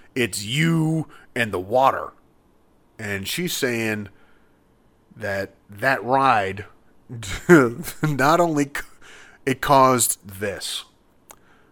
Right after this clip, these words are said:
severe lacerations, organ damage, and a hernia.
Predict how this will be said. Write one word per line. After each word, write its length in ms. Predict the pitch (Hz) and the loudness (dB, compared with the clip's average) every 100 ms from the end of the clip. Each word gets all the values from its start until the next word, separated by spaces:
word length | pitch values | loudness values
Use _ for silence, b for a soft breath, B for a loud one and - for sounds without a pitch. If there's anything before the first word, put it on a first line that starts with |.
| _ | _
severe 420 | - - 101 117 170 | -4 -4 0 0 4
lacerations, 840 | 147 156 196 139 110 87 95 - - _ _ _ _ _ _ _ _ _ _ _ | 4 4 2 0 0 -6 -10 -16 -20 _ _ _ _ _ _ _ _ _ _ _
organ 560 | 165 220 240 165 123 107 | 10 10 10 6 2 2
damage, 600 | 95 85 82 101 139 - - - - _ _ _ _ _ - | 0 0 -4 -8 -8 -12 -18 -20 -20 _ _ _ _ _ -2
and 140 | 160 | 2
a 40 | 156 | 2
hernia. 840 | - - - 254 233 117 90 - | 0 -6 -2 0 2 0 -4 -12